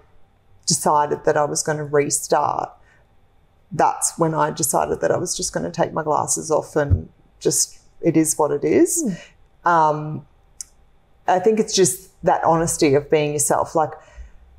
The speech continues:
Speaker 1: that's probably my best hack, is just be yourself and be honest. I don't do all the, you know, makeup and have my hair all blow dried and everything perfect for all of my videos, or I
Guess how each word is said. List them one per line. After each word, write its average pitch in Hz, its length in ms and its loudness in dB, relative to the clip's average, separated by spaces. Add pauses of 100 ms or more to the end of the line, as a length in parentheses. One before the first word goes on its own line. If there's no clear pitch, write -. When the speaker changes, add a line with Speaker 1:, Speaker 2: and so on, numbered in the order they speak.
(220)
Speaker 1:
that's 170 220 0
probably 156 420 2
my 139 280 2
best 131 280 0
hack, - 260 -2
is 147 140 -6
just - 260 -2
be 214 140 6
yourself 160 460 0
and 151 120 -6
be 175 180 4
honest. 139 460 0 (100)
I 156 160 2
don't 156 480 0 (140)
do 151 600 -4
all 147 220 2
the, 147 400 2 (160)
you 170 100 2
know, 147 240 2 (200)
makeup 151 640 -2
and 143 460 -2 (1080)
have 185 200 0
my 165 80 2
hair 160 260 2
all 151 120 4
blow 147 220 4
dried 151 220 2
and 156 140 2
everything 156 340 -2
perfect 185 520 2
for - 80 -6
all 156 200 2
of 143 140 -6
my 147 180 0
videos, 151 440 4
or 151 220 4
I 147 100 0